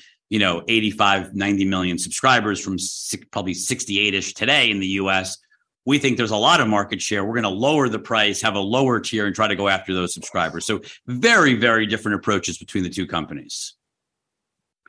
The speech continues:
Um, but I don't know what to do with the forty million 'cause I just,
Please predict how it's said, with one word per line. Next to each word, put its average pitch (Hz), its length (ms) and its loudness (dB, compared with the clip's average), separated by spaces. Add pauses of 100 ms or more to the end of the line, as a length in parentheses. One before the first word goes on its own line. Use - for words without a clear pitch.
(420)
Um, 85 560 0
but 110 80 0
I 117 60 6
don't 110 140 4
know 104 80 4
what 92 100 0
to 90 60 -8
do 87 100 2
with 90 120 0
the 85 60 -12
forty 87 260 0
million 80 280 0
'cause 80 140 -8
I 85 80 -2
just, 80 340 -8